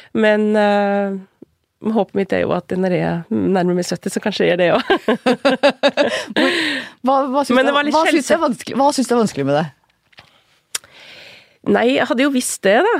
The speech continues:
Speaker 1: Eh, men, eh, og det er jo litt, jeg har tenkt litt på det nå i den situasjonen som har vært i nå også, jeg som partisekretær, at, eh, jobben min er jo i veldig stor grad å være rasjonell i vanskelige situasjoner.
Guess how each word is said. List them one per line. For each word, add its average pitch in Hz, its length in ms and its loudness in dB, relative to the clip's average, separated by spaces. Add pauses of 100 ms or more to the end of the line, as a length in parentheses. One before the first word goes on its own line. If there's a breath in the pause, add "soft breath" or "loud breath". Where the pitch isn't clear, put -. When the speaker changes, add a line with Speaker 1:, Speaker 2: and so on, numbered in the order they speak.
(340 loud breath)
Speaker 1:
Eh, 269 520 2 (120)
men, 277 200 2 (120)
eh, 269 760 0 (300)
og 247 100 2
det 262 80 2
er 262 40 4
jo 277 80 2
litt, 262 220 -2 (180)
jeg - 160 2
har 254 80 -2
tenkt 202 280 -2
litt 220 120 -2
på 214 140 -2
det 233 100 2
nå 202 160 2
i 214 80 2
den 208 220 2 (100)
situasjonen 208 640 -2
som 214 160 0
har 208 60 4
vært 185 160 2
i - 20 2
nå 185 160 2
også, 269 320 2
jeg 226 80 0
som 226 220 -2
partisekretær, 226 880 -2
at, - 260 -6
eh, 240 240 0 (720 loud breath)
jobben 175 280 0
min 240 120 2
er - 140 0
jo 240 140 0 (260)
i 202 80 -4
veldig 190 160 -2
stor 180 160 -2
grad 156 180 0
å 175 60 -2
være 151 180 0
rasjonell 156 480 -2
i 160 60 0
vanskelige 156 400 -6
situasjoner. 180 580 -2